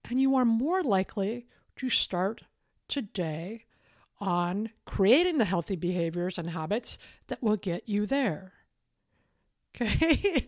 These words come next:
<laughs> See how this works? By forecasting and future casting the feeling and the experience we want to create, we become better today. I think that's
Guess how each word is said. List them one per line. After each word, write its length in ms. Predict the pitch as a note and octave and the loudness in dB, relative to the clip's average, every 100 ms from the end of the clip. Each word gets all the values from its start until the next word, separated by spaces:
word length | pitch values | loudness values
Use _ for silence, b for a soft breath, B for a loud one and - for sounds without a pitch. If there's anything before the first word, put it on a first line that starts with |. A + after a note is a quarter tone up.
| - | -8
<laughs> 140 | - - | -16 -8
See 180 | - | 4
how 140 | F#4+ G4 | 6 8
this 200 | G4 - | 6 2
works? 260 | F4+ F#4 - B B _ | 2 2 -4 B B _
By 240 | D#4 D4+ C#4+ B - | 6 6 4 B -20
forecasting 920 | - F4 G4+ G4+ F4+ E4 - D4+ C4+ | 2 4 6 6 4 4 2 0 2
and 160 | B3 | 2
future 380 | B3 F4+ F#4+ D#4+ | 4 4 4 0
casting 760 | - B3+ G#3 - A#3 G3+ A#3+ B3+ - _ _ _ _ _ _ _ _ _ _ _ | 2 2 2 0 -2 -2 -4 -10 -14 _ _ _ _ _ _ _ _ _ _ _
the 100 | A3 | -8
feeling 840 | G#3 - - E4 F4 C#4+ G3+ G3+ A#3 | -8 -12 -2 2 2 2 2 -2 -4
and 140 | B3+ | -2
the 40 | A3+ | -2
experience 580 | - - C#4+ C#4 B3+ - | -2 -4 0 0 0 -2
we 100 | A#3+ | 0
want 180 | A#3+ | 0
to 60 | A3 | -2
create, 520 | - A3+ A3+ A#3 - _ _ _ _ _ _ _ | -2 0 2 0 -6 _ _ _ _ _ _ _
we 540 | G3 A#3 C4 C#4+ C4 _ | 0 4 4 2 0 _
become 580 | G3 G3 G#3 G3+ G3 G3 - _ _ _ | -6 -2 2 2 2 -4 -10 _ _ _
better 500 | G3 F#3+ F#3+ F3+ F#3 - _ _ - | 4 4 4 2 0 -10 _ _ -10
today. 460 | E3+ D#3+ C#3 - _ _ _ _ _ _ _ _ | -6 -6 -10 -16 _ _ _ _ _ _ _ _
I 140 | D4 | -6
think 240 | G#4 B4+ B4+ | 0 0 2
that's 240 | G#4+ A4 | 0 0